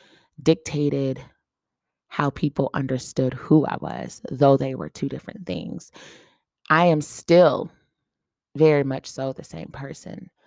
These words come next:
but that person can look a little different when that person is in a different season. And it looks a whole heck of a lot different if I'm in a different season and I am not aware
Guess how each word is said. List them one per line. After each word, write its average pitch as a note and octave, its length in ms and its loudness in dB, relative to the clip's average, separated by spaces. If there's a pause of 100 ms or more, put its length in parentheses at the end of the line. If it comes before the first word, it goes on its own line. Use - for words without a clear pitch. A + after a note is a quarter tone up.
(280)
but - 260 -2 (420)
that C#3+ 240 0
person D3+ 360 -4
can C#3+ 200 -8
look C#3 180 -10
a C#3 40 -8
little C3 260 -4
different C3 480 -12 (720)
when C3 420 -6 (220)
that C3+ 160 -10
person C3 340 -6
is B2+ 120 -8
in C3 80 -12
a D3+ 60 -10
different - 360 -12
season. - 480 -12 (520)
And D3 120 4
it D3 100 2
looks C3+ 200 -2
a - 80 -4
whole G#3+ 340 6
heck D#3 220 0
of A#2+ 60 -8
a B2 40 -8
lot B2 220 -10
different - 400 -12 (300)
if C#3 160 -2
I'm C#3 160 2
in B2+ 60 0
a B2 40 0
different B2 280 -4
season B2+ 300 -4
and B2+ 140 -6
I A#2+ 80 -6
am A#2+ 120 -6
not A#2 200 -6
aware - 380 -10